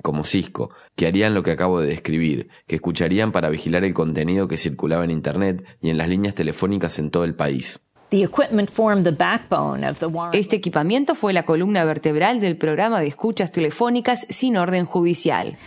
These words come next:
Speaker 2: Thomas Tam was the Justice Department lawyer who blew the whistle.
Speaker 3: Thomas Tam fue el abogado del Departamento de Justicia que denunció el programa. En dos mil cuatro llamó a New York Times desde un teléfono público del subte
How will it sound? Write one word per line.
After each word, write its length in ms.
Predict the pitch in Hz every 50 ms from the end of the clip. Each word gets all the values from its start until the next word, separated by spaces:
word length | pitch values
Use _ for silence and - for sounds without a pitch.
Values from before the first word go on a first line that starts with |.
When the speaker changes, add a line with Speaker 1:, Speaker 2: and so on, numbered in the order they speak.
| - -
Speaker 2:
Thomas 400 | - - 285 302 269 190 - -
Tam 460 | - - 220 220 220 202 165 135 127
was 160 | 120 151 147 -
the 80 | 147
Justice 420 | - - 165 165 - - 170 170 -
Department 460 | - 151 - 165 151 123 160 143 -
lawyer 380 | 175 170 165 165 151 147 156 135
who 80 | - 185
blew 240 | 165 208 220 220 214
the 100 | 220 220
whistle. 340 | 185 208 240 233 - 214
Speaker 3:
Thomas 280 | 208 190 175 175 - -
Tam 380 | - 294 247 190 175 196 220 - 196
fue 220 | - - 214 208
el 60 | 208
abogado 380 | 214 190 170 160 175 196 208 196
del 140 | 175 165 160
Departamento 580 | 151 - 147 151 - 151 151 170 202 202 220
de 80 | 196 170
Justicia 640 | - - 135 - - 220 226 190 - 214 190 190 - - - - _ -
que 140 | 254 262
denunció 600 | 254 262 247 247 247 226 - - - 254 - - -
el 140 | 151 170 -
programa. 600 | - 170 160 160 151 139 123 131 143 143 143 - - - - - -
En 120 | 160 170 175
dos 100 | 170 156
mil 220 | 165 180 165 165
cuatro 440 | - 220 214 226 226 - 294 302 269
llamó 420 | 196 165 170 160 170 180 202 202 156
a 80 | 160
New 160 | 160 165 175
York 200 | 180 165 156 165 -
Times 440 | 277 262 240 185 190 180 - - -
desde 200 | 151 156 156 175
un 80 | 185 180
teléfono 500 | 185 165 175 185 - 180 165 151 147 -
público 380 | 190 202 202 190 180 165 156
del 120 | 151 151 151
subte 460 | - - 247 196 185 - 180 170